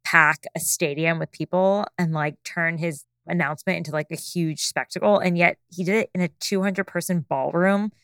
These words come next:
which is, like, something that, frankly, a candidate maybe like Pence would have to do.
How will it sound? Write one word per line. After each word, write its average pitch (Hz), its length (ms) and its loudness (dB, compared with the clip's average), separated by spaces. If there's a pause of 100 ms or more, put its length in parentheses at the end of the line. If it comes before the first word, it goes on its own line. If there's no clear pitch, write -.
(200)
which 196 100 2
is, 208 100 6
like, 208 160 6
something 220 680 0
that, 160 480 8 (460)
frankly, 175 680 4
a - 40 -12
candidate 170 420 2
maybe 160 240 0
like 156 260 -2
Pence - 400 -10
would 185 100 0
have 185 160 2
to 220 100 0
do. 240 360 4